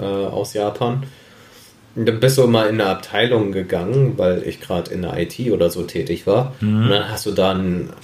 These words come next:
Speaker 1: einen der japanischen Mitarbeiter gesehen, wie er auf der Tastatur geschlafen hat,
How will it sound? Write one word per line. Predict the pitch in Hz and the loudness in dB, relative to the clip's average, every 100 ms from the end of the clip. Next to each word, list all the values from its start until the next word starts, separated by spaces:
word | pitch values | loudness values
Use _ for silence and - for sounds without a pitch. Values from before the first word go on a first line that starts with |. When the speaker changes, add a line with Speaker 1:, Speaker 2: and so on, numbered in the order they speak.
| - | -14
Speaker 1:
einen | 98 95 95 95 | -8 -6 -6 -4
der | 98 | 0
japanischen | 95 92 - 92 92 - 87 85 | 0 0 -2 -4 -4 -4 -6 -4
Mitarbeiter | 85 - 87 92 90 90 92 | -4 -6 -6 -2 -2 0 -2
gesehen, | 87 92 90 | -4 -4 -4
wie | 92 | -2
er | 82 | -2
auf | 87 | -2
der | 87 | -4
Tastatur | - 90 - 85 - 131 | -4 -6 -8 -10 2 2
geschlafen | 101 90 - 69 82 92 92 | 2 -2 -2 -2 -2 -2 -2
hat, | 110 139 | -2 -4